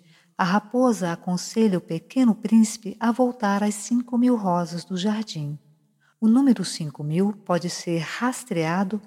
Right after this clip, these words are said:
até o número cinco, o pentagrama mágico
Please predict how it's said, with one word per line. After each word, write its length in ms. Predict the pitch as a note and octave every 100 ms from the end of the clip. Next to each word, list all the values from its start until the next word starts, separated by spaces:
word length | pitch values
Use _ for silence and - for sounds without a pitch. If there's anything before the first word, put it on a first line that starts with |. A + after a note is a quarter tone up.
| -
até 480 | D#3+ - _ G3+ A3+
o 60 |
número 300 | A#3 A#3 A#3+
cinco, 580 | B3 - D#3+ C#3+ - D3+ _ _ _ -
o 60 | E3
pentagrama 760 | - D3+ D3+ D3 E3+ G3+ A#3+
mágico 580 | A#3 F3 E3 E3+ -